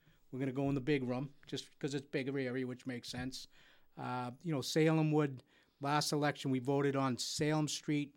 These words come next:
on that little music room, but that's not big enough, so we're gonna go back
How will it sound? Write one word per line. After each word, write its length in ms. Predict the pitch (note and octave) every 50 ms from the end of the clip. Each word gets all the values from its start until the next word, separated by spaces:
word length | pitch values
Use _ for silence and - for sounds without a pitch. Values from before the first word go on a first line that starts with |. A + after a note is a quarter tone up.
| - -
on 180 | - C3 C3 B2+
that 200 | C3+ B2+ A#2+ - _ - -
little 220 | E3 D#3 D3 C#3+ B2+
music 460 | B2+ C3 C#3+ D#3 E3 D#3+ D3+ D#3 D3+ -
room, 320 | B2+ A#2+ A#2 A2+ A2+ A2+ - _ _ - - _ _ -
but 80 | - B2
that's 240 | C#3 D3 C#3+ -
not 260 | - D#3 C#3 C3 A#2+ -
big 200 | - D#3+ D3+ D3
enough, 260 | C3+ B2 A#2+ A#2+ -
so 140 | - - B2+
we're 80 | B2+
gonna 180 | A#2+ C3 B2+ B2
go 140 | B2 C3+ A#2+
back 560 | A#2+ - C#3+ C#3 C#3+ C#3 C3 - - -